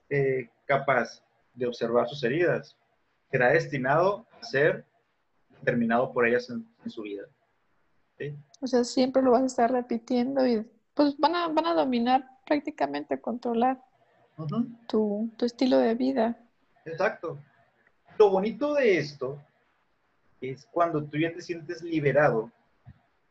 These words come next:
Speaker 1: de culpar a los demás y vas y haces un trabajo realmente, eh, interno, no de la persona adulta.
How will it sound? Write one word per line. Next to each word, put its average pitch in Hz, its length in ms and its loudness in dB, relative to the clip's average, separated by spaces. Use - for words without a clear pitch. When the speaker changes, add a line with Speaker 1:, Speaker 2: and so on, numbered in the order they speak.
Speaker 1:
de 110 680 -2
culpar 131 340 0
a 151 40 4
los 151 160 0
demás 143 440 -2
y 151 60 -2
vas 147 260 -2
y 190 100 -2
haces 190 280 -4
un 190 180 -10
trabajo 151 640 -4
realmente, 156 1080 -2
eh, 123 300 0
interno, 120 760 -6
no 147 440 6
de 202 140 6
la 180 320 6
persona 143 340 0
adulta. 143 440 -2